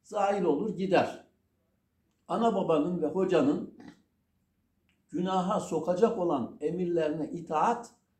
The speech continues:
lazım değildir. Mesela hırsızlık için veya birini öldürmek için veya yol kesicilik için ya da zina için bir kadını bir yere gönderirken orada buna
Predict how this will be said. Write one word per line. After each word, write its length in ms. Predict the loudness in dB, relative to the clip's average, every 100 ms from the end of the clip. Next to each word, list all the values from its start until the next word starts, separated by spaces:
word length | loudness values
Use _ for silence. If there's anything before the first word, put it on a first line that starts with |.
| _ _ _
lazım 540 | 0 0 0 0 -2 2
değildir. 640 | 2 2 0 -6 -12 -20 _ _ _ _
Mesela 600 | -4 -2 0 2 2 -2 -6
hırsızlık 540 | -4 -2 -2 -2 -6
için 280 | -10 -6 -2
veya 380 | 0 0 0 0
birini 280 | -2 -2 -2
öldürmek 540 | -2 -2 -4 -4 -6
için 280 | -10 -8 -2
veya 380 | 0 2 0 0
yol 280 | 0 0 -4
kesicilik 760 | -4 -4 -6 -10 -6 -2 -2
için 560 | -2 -4 -2 -2 -4 -16 _ _ _ _ _ -6
ya 180 | -2 2
da 120 | 2
zina 420 | 0 0 0 0
için 380 | -2 -2 -2 -2
bir 220 | -6 -8
kadını 560 | -6 -4 -2 0 -2 -4 -12 -10
bir 180 | -6
yere 320 | -2 -2 0 0
gönderirken 840 | 0 -2 -4 -4 -4 -6 -6 -6 -6
orada 460 | -4 -2 -2 -4
buna 320 | -4 -4 -6